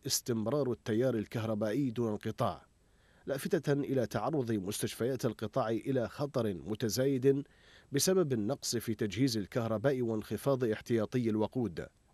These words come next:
وهو ما دفع مستشفيات القطاع لاتخاذ تدابير ترشيدية قد لا تنفع كثيرا. المنظمة عادت لتؤكد ما حذر منه أطباء القطاع بأن خفض معدل إجراء العمليات الجراحية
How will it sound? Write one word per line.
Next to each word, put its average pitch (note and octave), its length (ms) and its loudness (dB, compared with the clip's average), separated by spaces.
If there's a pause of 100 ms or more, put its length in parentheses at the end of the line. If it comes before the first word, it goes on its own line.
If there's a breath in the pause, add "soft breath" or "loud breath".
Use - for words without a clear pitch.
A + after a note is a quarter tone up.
(120)
وهو C3 320 4
ما C3 160 4
دفع D3+ 360 0
مستشفيات A#2+ 720 0
القطاع A#2 460 0
لاتخاذ A#2+ 720 0
تدابير A#2 600 2
ترشيدية B2+ 840 0 (100)
قد A2+ 160 0
لا A2 200 0
تنفع G2+ 480 -2
كثيرا. F#2 440 -4 (1120 loud breath)
المنظمة D#3 800 2
عادت A#2 400 0
لتؤكد A#2+ 560 0
ما F2+ 200 -2
حذر A2+ 420 0
منه A2 340 2
أطباء A2 460 -2
القطاع A#2 500 -2
بأن A#2 400 0
خفض C3 340 -4
معدل G#2+ 640 -2
إجراء G#2+ 360 0
العمليات G#2+ 640 -2
الجراحية A2+ 640 0